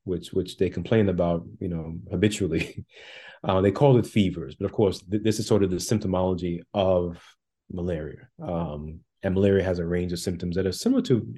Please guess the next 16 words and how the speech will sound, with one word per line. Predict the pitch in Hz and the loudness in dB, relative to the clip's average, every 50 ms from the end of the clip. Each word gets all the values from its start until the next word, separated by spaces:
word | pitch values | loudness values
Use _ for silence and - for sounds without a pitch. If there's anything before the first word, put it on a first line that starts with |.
| - | -6
you | 143 127 | -4 0
know, | 113 107 98 92 - - _ _ - | 0 0 0 0 -4 -12 _ _ -2
covid. | - 127 117 104 117 113 107 113 - - - - - _ _ | 2 2 4 4 4 2 0 -2 -6 -14 -20 -20 -20 _ _
They're | 120 113 | -2 -2
similar | - - 151 151 143 135 | 0 2 2 2 2 2
to | 139 123 117 | 0 -2 0
other, | - 107 110 107 107 101 98 95 98 - _ - - _ _ _ _ _ _ _ _ - | 0 0 2 2 4 2 2 0 -2 -6 _ -20 -20 _ _ _ _ _ _ _ _ -10
um, | 101 98 95 92 92 90 | -8 -6 -6 -6 -6 -6
diseases | 92 90 101 104 101 98 92 | -2 0 2 2 2 2 2
that | 95 90 | 0 -2
attacks | 90 87 - - 98 90 87 - | -2 -4 -4 -4 -4 -4 -4 -4
the | - 95 | -4 -2
immune | 87 87 85 85 | 0 0 0 -2
system. | 85 - 85 85 - 85 85 | -2 -4 -8 -8 -6 -6 -6
And | 85 85 | -6 0
so, | - 107 98 95 - | 2 4 4 4 2